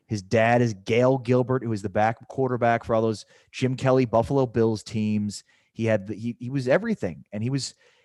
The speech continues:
he, if you recall, he came into the national championship game when Colt McCoy got hurt against Alabama and actually played pretty well, kept Texas in the game. And so the next season, it was like, "Man, they've got a guy to replace Colt." They go from Vince to Colt to Garrett Gilbert. It's gonna be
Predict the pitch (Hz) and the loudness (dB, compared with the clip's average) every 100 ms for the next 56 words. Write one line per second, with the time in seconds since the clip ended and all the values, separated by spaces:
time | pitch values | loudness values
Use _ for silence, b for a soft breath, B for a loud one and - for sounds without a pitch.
0 | _ - - 127 131 131 143 147 131 - | _ -18 -10 -4 0 0 4 4 2 -2
1 | 135 147 143 123 120 147 147 - 127 127 | -4 -2 -2 0 0 0 -4 -2 -2 -2
2 | 120 127 123 127 120 - 120 127 147 139 | -4 -4 -2 -2 -4 -4 -6 -4 -6 -2
3 | 131 127 123 107 120 110 - _ _ _ | 0 2 0 0 -2 -2 -8 _ _ _
4 | 101 110 - 104 139 131 135 135 107 107 | -6 -6 -2 0 2 4 4 4 2 -2
5 | 139 220 - - 170 175 202 202 156 208 | -4 -10 -4 2 2 2 -2 2 2 2
6 | 113 - - - 202 - 226 185 185 151 | -2 -4 -4 -2 -6 -6 -6 -6 -4 -2
7 | 214 143 92 b b b b b 131 - | -2 -4 -8 b b b b b -6 0
8 | 139 127 165 - 185 208 190 135 123 117 | 2 4 2 0 -2 2 0 0 2 0
9 | 110 151 165 127 107 131 147 139 135 120 | 2 0 2 0 4 4 4 4 4 2
10 | 113 - 104 - - 180 - 123 110 107 | -2 -2 -2 -2 0 0 0 -2 -2 -2
11 | 107 101 127 175 175 - 120 - - 175 | -4 -6 2 2 2 -4 -10 -2 2 2
12 | - 120 107 156 170 123 147 160 147 147 | 0 -12 -2 2 2 0 0 2 2 -4
13 | 123 120 107 98 | -4 -6 -4 -6